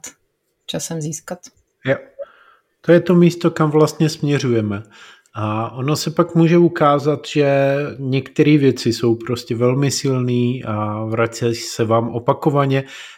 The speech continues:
Speaker 2: A když si tohoto všimnete, a tak může být, a, skvělá cesta jako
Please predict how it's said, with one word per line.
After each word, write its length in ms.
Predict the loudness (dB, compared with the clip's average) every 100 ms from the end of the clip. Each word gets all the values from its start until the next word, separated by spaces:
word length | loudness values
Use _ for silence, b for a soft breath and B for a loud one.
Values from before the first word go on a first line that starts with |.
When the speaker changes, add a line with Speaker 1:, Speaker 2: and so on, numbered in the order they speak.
| _
Speaker 2:
A 20 |
když 260 | -6 -6 -6
si 100 | -8
tohoto 560 | -2 0 0 0 0 0
všimnete, 960 | 0 -2 2 2 2 0 0 0 -2 _ _ _ _ _ _ _
a 440 | -2 0 0 -2 -8 _ _
tak 160 | 0 0 -8 -4
může 560 | 2 4 6 6 6 4
být, 480 | 4 0 -2 -8 -20 _
a, 280 | 0 0 -2
skvělá 540 | -8 -8 2 4 4
cesta 400 | 4 -2 -2 0
jako 360 | -2 0 -2